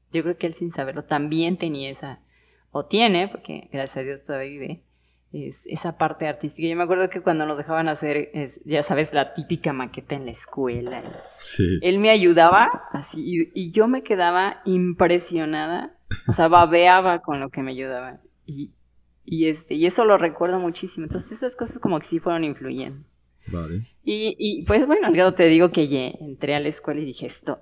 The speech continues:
Speaker 1: esto es lo mío".
Speaker 2: Ok.
Speaker 1: Y sí, o sea, ahí estuve, pues, los casi cinco años.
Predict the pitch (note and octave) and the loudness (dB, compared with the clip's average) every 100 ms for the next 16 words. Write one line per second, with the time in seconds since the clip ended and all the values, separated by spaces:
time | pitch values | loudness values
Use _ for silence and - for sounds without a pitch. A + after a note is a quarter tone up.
0 | - F#3 A3 - - - - D#3+ D3+ - | -4 -4 -4 -10 -10 -10 -6 -8 -8 -16
1 | C#3 B2+ B2 B2 B2+ _ _ _ _ _ | -16 -14 -14 -16 -18 _ _ _ _ _
2 | - - F3+ - G4 - _ - A#3+ G#3+ | -20 -6 -4 -2 -4 -8 _ -16 -8 -4
3 | F#3+ F3 E3+ F3 F3 F3 F#3+ E3+ D3 D#3 | -2 -2 -2 -4 -4 -4 -2 -2 -4 -8
4 | - _ _ _ _ _ _ _ _ - | -18 _ _ _ _ _ _ _ _ -20
5 | - D3+ D3 D3 C#3 D3 D#3+ - D3+ D3 | -8 -4 -4 -4 -4 -2 -6 -6 -8 -6
6 | C#3 C#3+ E3 F3+ F#3+ - | -4 -2 -2 -4 -6 -14